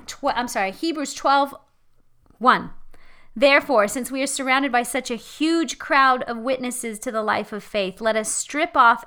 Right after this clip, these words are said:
every weight that slows us down especially the sin that so easily trips us up, and let us run with endurance the race God has set before us, okay? So I love, Olympics are going right now.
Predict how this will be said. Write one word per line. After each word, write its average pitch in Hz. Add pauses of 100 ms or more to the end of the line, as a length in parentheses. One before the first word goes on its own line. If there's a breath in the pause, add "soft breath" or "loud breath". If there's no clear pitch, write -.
every 381
weight 254
that -
slows 262
us 311
down 214 (560)
especially 285
the 262
sin 285
that 262
so 233 (100)
easily 294
trips 262
us 220
up, 214 (260 loud breath)
and 240
let 240
us 247
run 233
with 254
endurance 214
the 214
race 202
God 196
has 196
set -
before 180
us, 180
okay? 208
So 208
I 190
love, 196
Olympics 220
are 226
going 214
right 214
now. 214